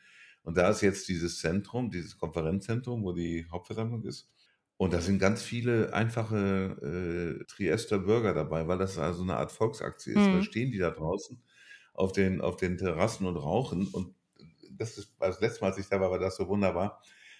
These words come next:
Speaker 1: Einer von den Großaktionären, keiner von denen, um die es jetzt geht, aber einer von den Großaktionären war mit seiner eigenen Yacht gekommen, so ein hundert Meter Schiff, hundert Meter. Das lag, äh,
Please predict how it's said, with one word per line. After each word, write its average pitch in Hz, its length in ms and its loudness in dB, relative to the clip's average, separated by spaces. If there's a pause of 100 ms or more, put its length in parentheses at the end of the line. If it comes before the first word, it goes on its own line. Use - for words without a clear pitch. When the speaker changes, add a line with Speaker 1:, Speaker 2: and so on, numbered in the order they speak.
(120)
Speaker 1:
Einer 120 260 4
von 113 160 4
den 98 160 4
Großaktionären, 92 800 2
keiner 95 320 6
von 87 180 2
denen, 85 240 0
um 85 140 -4
die - 80 -6
es 85 100 -8
jetzt 98 220 -2
geht, 85 180 0
aber 82 160 4
einer 92 180 2
von 95 140 0
den 92 120 -2
Großaktionären 87 720 -4 (440)
war 92 100 2
mit 98 140 4
seiner 92 260 2
eigenen 98 340 2
Yacht 101 360 0
gekommen, 76 460 -2
so 82 80 -4
ein 87 100 -2
hundert 104 280 2
Meter 95 300 0
Schiff, - 340 -4 (120)
hundert 104 340 0
Meter. 101 280 0
Das 92 200 -4
lag, 123 340 4 (760)
äh, 98 100 2